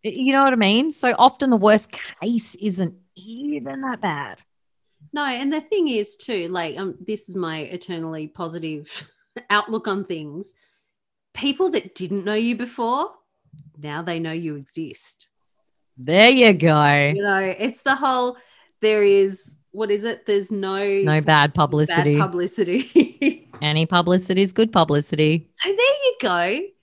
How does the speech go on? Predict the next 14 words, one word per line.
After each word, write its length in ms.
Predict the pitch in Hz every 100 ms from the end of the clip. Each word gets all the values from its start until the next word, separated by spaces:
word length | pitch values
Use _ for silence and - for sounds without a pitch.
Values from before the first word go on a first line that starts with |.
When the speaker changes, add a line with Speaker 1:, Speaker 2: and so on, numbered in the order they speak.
| _ _ _
Speaker 2:
You 140 | 254
could 300 | 262 - 339
be 180 | 359 370
afraid 680 | 403 - 226 196 180 180 - 190
of 180 | 185 -
doing 300 | 220 247 269
a 60 |
social 420 | - 214 240 -
media 400 | 233 190 175 170
video. 680 | 160 165 156 160 151 151 156 - _ _ _ _ -
The 100 | 202
worst 360 | 233 254 -
case 240 | - 302 -
scenario 800 | 277 247 220 196 190 180 185